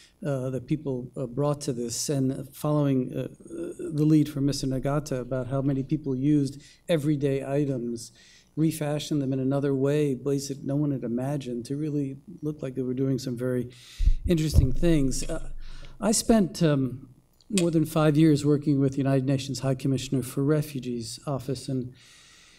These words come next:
in a capacity traveled to the field a lot and saw many refugee camps and many refugee settlements.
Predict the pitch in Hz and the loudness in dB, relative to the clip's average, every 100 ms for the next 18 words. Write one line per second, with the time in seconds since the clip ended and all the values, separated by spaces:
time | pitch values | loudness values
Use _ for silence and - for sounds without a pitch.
0 | _ _ 180 160 - 160 156 165 - 165 | _ _ 2 2 4 2 4 4 2 4
1 | 151 147 139 - 147 135 123 - 196 180 | 4 4 2 0 0 0 -4 -2 2 4
2 | 143 127 98 - - 143 143 135 117 123 | 4 2 4 6 6 4 2 2 0 -2
3 | - 143 151 147 143 139 139 131 - 143 | 2 6 8 8 4 2 0 -2 2 2
4 | 127 - 127 131 131 123 117 131 120 123 | 2 0 -2 0 0 0 -2 -4 -2 -2
5 | - 139 123 113 113 113 - | 0 0 0 0 0 0 -4